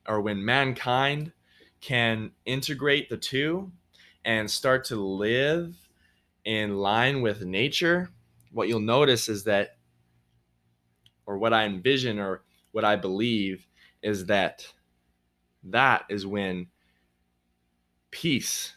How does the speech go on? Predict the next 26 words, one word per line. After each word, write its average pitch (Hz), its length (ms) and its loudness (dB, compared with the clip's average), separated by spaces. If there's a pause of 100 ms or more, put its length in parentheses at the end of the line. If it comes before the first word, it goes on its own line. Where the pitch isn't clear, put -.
(140)
happens, 87 380 -8
is 90 120 -8
when 90 200 -4
joy 117 380 4
happens, 92 360 -6
is 90 80 -8
when 90 200 -8
happiness 120 580 -2
happens, 90 380 -10
is 87 140 -12
when 98 120 -10
you 95 120 -8
have 120 520 2 (420)
a 104 540 2 (880)
integration 123 640 2
of 104 140 -4
masculine 110 480 0
and 95 100 -10
feminine 104 420 -2
that 98 120 0
is 92 460 -4 (1300)
the 90 60 -6
flow, 110 760 0 (220)
that 101 140 -6
is 92 180 -6
the, 95 260 -6